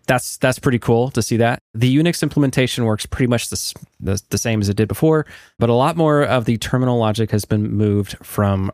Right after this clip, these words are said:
Erlang to C. So it's a lot more n-, native code. This work is being done by Lucas Larson, part of the O T P team. This is really cool. Really love seeing it. As we speak about it now, this P R is not yet merged, so they're still requesting feedback. So if you're on Windows,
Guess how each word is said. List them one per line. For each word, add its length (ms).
Erlang 720
to 440
C. 460
So 140
it's 160
a 120
lot 120
more 100
n-, 220
native 240
code. 240
This 180
work 180
is 200
being 160
done 240
by 180
Lucas 300
Larson, 400
part 160
of 20
the 100
O 60
T 140
P 160
team. 260
This 160
is 180
really 380
cool. 460
Really 340
love 160
seeing 200
it. 100
As 260
we 140
speak 500
about 300
it 80
now, 400
this 120
P 140
R 80
is 100
not 260
yet 200
merged, 420
so 160
they're 300
still 240
requesting 400
feedback. 460
So 160
if 120
you're 180
on 240
Windows, 520